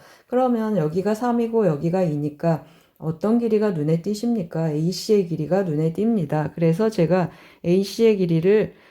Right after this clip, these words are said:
K라고 하고 코사인 법칙을 한번 써보겠습니다. 그러면 이 삼각형 에이비씨에서 코사인 법칙을 쓰겠습니다.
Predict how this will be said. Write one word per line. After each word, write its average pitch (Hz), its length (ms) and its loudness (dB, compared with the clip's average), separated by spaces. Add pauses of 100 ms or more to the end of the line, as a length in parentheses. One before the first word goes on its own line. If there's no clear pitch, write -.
(140)
K라고 226 580 0
하고 202 440 0
코사인 269 500 0
법칙을 185 480 0
한번 175 340 2
써보겠습니다. 175 960 0 (280)
그러면 185 520 2
이 175 140 2
삼각형 233 640 0
에이비씨에서 160 800 0
코사인 226 520 -2
법칙을 170 440 0
쓰겠습니다. 165 800 0